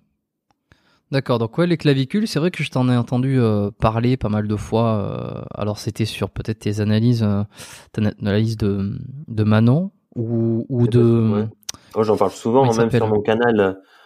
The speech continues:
Speaker 2: sur mon canal Instagram, euh, je, je parle souvent de ça.
Speaker 1: Bon, je suis pas sur ton canal, malheureusement. Sinon, je
Speaker 2: Non,
Speaker 1: sais
Speaker 2: mais
Speaker 1: je, je, je sais,
Speaker 2: tout loupe rien,
Speaker 1: je
Speaker 2: il y a
Speaker 1: peux
Speaker 2: aussi
Speaker 1: m'en
Speaker 2: des
Speaker 1: sortir.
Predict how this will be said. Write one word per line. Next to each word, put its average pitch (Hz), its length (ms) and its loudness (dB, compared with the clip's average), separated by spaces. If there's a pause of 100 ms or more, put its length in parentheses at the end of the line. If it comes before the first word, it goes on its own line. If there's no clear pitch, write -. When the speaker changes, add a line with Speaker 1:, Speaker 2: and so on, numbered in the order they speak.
(140)
Speaker 2:
sur - 160 -8
mon 101 140 0
canal 101 300 0
Instagram, 98 580 0
euh, 87 220 -2
je, 87 100 -6
je 85 100 -14
parle 90 160 -6
souvent 90 260 -6
de 87 60 -12
ça. - 200 -12 (1700)
Speaker 1:
Bon, 113 80 -2
je 107 60 -6
suis - 80 -6
pas 131 100 4
sur - 120 -4
ton 104 100 -4
canal, 95 220 -6 (100)
malheureusement. 107 480 -8
Sinon, 110 220 -4
je 107 100 4
Speaker 2:
Non, 143 60 8
Speaker 1:
sais 143 80 6 (100)
Speaker 2:
mais 113 160 4
Speaker 1:
je, 98 140 -4
je, 95 120 -12
je 95 120 -16
sais, - 140 -6
Speaker 2:
tout - 40 0
loupe 127 160 4
rien, 123 180 2
Speaker 1:
je 131 40 -2
Speaker 2:
il - 20 2
y 123 40 4
a - 20 6
Speaker 1:
peux 113 60 6
Speaker 2:
aussi 139 80 -2
Speaker 1:
m'en 127 60 2
Speaker 2:
des 104 60 2
Speaker 1:
sortir. 92 220 -2